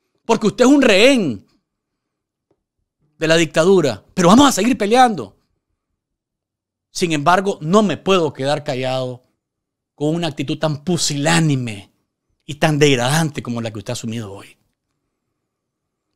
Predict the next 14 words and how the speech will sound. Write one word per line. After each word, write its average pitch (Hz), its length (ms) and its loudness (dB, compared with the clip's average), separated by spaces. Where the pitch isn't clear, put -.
Pida 254 380 6
por 208 160 2
la 180 80 2
libertad 170 500 0
de 233 100 0
Monseñor 196 420 -2
Álvarez. 160 640 0
Pídala. 202 640 2
Y 190 120 -4
demuestre 202 480 0
al 160 100 -2
pueblo 208 220 0
de 202 60 0
Nicaragua 147 680 0